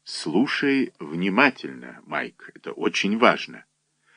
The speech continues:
Когда спросят, есть ли у тебя адвокат, отвечай, что выбрал Боба Кенкеннена.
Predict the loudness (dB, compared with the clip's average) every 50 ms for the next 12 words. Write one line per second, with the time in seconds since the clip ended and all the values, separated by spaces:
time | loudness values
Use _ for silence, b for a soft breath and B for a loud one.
0 | b b b b b b 4 4 4 6 8 6 6 6 4 -2 -2 4 6 6
1 | 6 6 4 -6 -14 -16 -18 -18 -2 6 6 6 6 4 0 0 0 0 0 0
2 | -2 2 4 6 6 6 4 0 -4 -2 -2 -4 -6 -6 -2 2 2 2 2 2
3 | _ -20 -20 _ _ _ _ B B B B B B B 2 2 2 2 -2 -2
4 | 0 2 4 6 6 6 6 4 0 -4 _ 4 6 6 6 4 2 _ -10 0
5 | 6 8 8 8 8 8 6 6 6 4 2 2 6 8 10 10 8 8 4 4
6 | 6 6 4 4 0 -2 _ _ 2 2 2 2 -2 _ -6 -4 -4 -4 -4 -8
7 | -10 -10 -10 -12 -12 -14